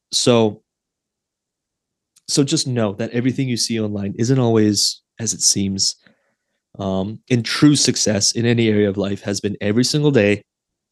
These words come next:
having a vision for it, being pulled by it, and taking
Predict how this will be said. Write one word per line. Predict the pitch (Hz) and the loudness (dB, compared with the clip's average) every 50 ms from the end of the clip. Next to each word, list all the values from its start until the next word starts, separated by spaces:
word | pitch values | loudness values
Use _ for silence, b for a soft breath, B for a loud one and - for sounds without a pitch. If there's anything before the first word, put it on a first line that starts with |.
| _ _ _ _ _ _ _ _ _ - | _ _ _ _ _ _ _ _ _ -12
having | - - 123 120 123 120 | -6 -4 -2 0 0 0
a | 117 113 | 0 2
vision | 117 113 110 110 110 | 2 0 0 -2 -4
for | 107 - 110 107 107 | -6 -4 -2 -2 -2
it, | 104 - | -2 -4
being | 113 107 101 101 | -4 -4 -4 -4
pulled | - - 110 110 107 104 | -2 -2 0 0 -2 -4
by | 101 101 | -6 -6
it, | 98 104 104 107 - - _ | -6 -6 -6 -8 -10 -10 _
and | - 110 104 101 | -6 -6 -6 -6
taking | - - 110 107 - 107 104 104 110 | -4 -4 -4 -4 -4 -6 -8 -8 -10